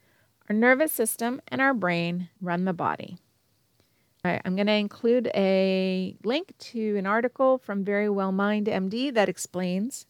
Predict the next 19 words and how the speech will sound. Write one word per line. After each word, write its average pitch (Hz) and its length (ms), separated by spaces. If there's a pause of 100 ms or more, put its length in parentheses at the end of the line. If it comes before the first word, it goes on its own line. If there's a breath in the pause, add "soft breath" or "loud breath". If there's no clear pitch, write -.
simple 208 500
overview 180 680 (120)
of 180 280
the 190 80
nervous 165 340
system. 190 540 (760 soft breath)
So - 80
this, 190 240
the 196 160
central 208 400
nervous 208 340
system 254 400
includes 175 380
the - 100
brain 170 380
and 170 220
the 156 40
spinal 160 440
cord 285 320